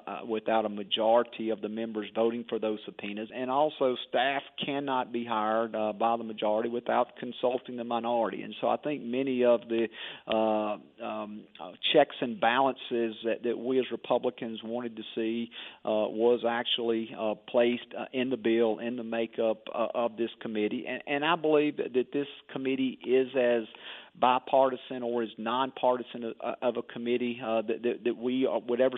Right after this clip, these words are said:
see in Washington, D C. I, I don't, uh, begrudge, uh, any of my, uh, fellow Republicans for not supporting the bill. Uh, there, there were valid reasons, uh, not to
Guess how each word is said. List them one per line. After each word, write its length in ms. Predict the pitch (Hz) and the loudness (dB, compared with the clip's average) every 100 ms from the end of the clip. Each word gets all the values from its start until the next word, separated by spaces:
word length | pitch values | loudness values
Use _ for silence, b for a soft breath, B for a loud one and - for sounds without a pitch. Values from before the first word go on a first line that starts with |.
| - | -2
see 120 | 151 | -2
in 100 | 151 | -2
Washington, 540 | 104 104 - 101 104 101 | -2 -2 -2 -6 -10 -6
D 180 | 104 - | -8 -2
C. 180 | 110 101 _ _ 104 | -2 -2 _ _ -4
I, 240 | 120 - | -4 0
I 40 | 127 | 0
don't, 440 | 117 139 147 143 - - | 2 2 2 0 -12 -8
uh, 140 | 127 123 | -2 0
begrudge, 560 | 117 113 135 143 139 - | 0 4 8 8 6 2
uh, 80 | 127 | 0
any 360 | 120 123 131 131 | 0 -2 -6 -4
of 160 | 127 | -4
my, 280 | 127 123 123 | -4 -2 -2
uh, 260 | 104 117 117 - - | 0 0 0 -2 4
fellow 260 | 131 135 | 6 6
Republicans 640 | 120 - 127 135 135 135 131 | 2 4 4 4 -2 -6 -6
for 100 | 107 | -6
not 240 | 104 117 127 | -4 -4 -6
supporting 380 | - - 131 120 | -8 -4 -4 -4
the 80 | 120 | -2
bill. 260 | 113 131 | 2 4
Uh, 80 | 123 | 4
there, 180 | 113 120 | 4 0
there 160 | 113 117 | 2 2
were 140 | 110 | 0
valid 360 | 117 117 127 110 | 2 2 2 2
reasons, 520 | 120 123 117 120 120 - | -2 -2 -4 -8 -10 -6
uh, 180 | 113 107 | -4 -4
not 340 | 110 120 - | -4 -4 -6
to 100 | 127 | -10